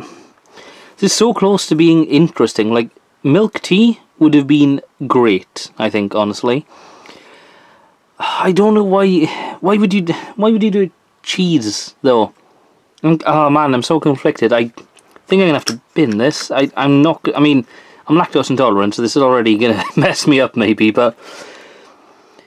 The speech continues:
Oh, that's, that's a difficult one. I do not recommend that one. That's... Oh.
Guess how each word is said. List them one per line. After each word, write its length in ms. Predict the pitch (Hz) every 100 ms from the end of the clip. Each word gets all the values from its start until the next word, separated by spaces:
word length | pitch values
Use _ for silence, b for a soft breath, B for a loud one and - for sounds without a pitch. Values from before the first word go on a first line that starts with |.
| B _
Oh, 760 | 165 160 131 107 - - - -
that's, 600 | 139 147 - - - -
that's 320 | - 139 156 127
a 40 |
difficult 460 | 120 135 117 117 110
one. 320 | 110 110 113
I 340 | 113 120 117 - _
do 160 | - 131
not 260 | 139 143 117
recommend 600 | 135 139 139 139 135 135
that 180 | 143
one. 440 | 107 113 135 127 120
That's... 580 | 123 - - - - _ _ 143
Oh. 360 | 156 117 -